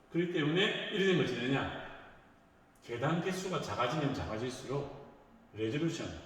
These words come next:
분리능은 떨어집니다. 제가 몇 번 이야기했죠, 그죠? 저하고 칼루이스하고 계단 열 개를 뛰어 올라갈 때 누가 이기느냐? 나도 이길 수 있습니다. 그런데 계단이 백 개다. 계단이 천 개 다. 그러면 어떻게 됩니까?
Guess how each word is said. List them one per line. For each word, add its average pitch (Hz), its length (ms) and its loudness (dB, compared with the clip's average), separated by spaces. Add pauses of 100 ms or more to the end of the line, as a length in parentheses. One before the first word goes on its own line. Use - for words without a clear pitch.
(140)
분리능은 160 580 -2
떨어집니다. 180 500 -8
제가 123 220 -8
몇 139 200 -2
번 220 120 4
이야기했죠, 117 420 2
그죠? 165 360 -4 (300)
저하고 147 420 0
칼루이스하고 175 1080 -2 (220)
계단 139 380 2
열 147 180 0
개를 180 760 0
뛰어 208 180 2
올라갈 131 360 2
때 135 260 -2
누가 143 200 2
이기느냐? 143 680 2 (220)
나도 143 240 -2
이길 147 180 -4
수 117 140 -8
있습니다. 101 440 -8 (120)
그런데 107 240 -10
계단이 120 360 -6
백 110 180 -8
개다. - 200 -6 (720)
계단이 113 340 -6
천 - 220 -8
개 160 100 -4
다. - 80 -10 (540)
그러면 117 240 -6
어떻게 101 140 -12
됩니까? 104 280 -10